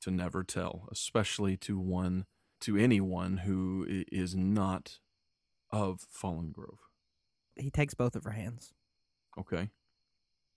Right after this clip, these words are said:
Speaker 2: "My lady, I'm not of Fallen Grove." And he's not fidgeting. He's not nervous.
Speaker 1: Mm-hmm.
Speaker 2: "I'm not of Fallen Grove. But I am here for Paylor,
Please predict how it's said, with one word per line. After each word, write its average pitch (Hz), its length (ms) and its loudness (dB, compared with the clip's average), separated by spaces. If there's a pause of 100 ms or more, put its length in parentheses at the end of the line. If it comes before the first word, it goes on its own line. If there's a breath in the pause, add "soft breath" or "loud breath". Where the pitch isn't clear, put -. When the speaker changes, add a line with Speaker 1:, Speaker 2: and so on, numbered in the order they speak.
(540)
Speaker 2:
"My 127 100 6
lady, 123 400 4 (640)
I'm 117 400 2
not 104 240 0
of - 80 -8
Fallen 104 380 -6
Grove." - 280 -14 (360 soft breath)
And 120 120 -6
he's 117 180 -2
not 117 180 -2
fidgeting. 117 500 -2
He's 110 200 -4
not 104 140 -4
nervous. - 460 -10 (720)
Speaker 1:
Mm-hmm. 95 280 6 (340)
Speaker 2:
"I'm 120 380 -2 (180)
not 117 300 -2
of 117 80 -4
Fallen 107 360 -6
Grove. 107 380 -12 (1300)
But 123 100 0
I 120 220 4
am 131 160 2
here 117 580 2 (920)
for 110 220 -2
Paylor, 107 720 -2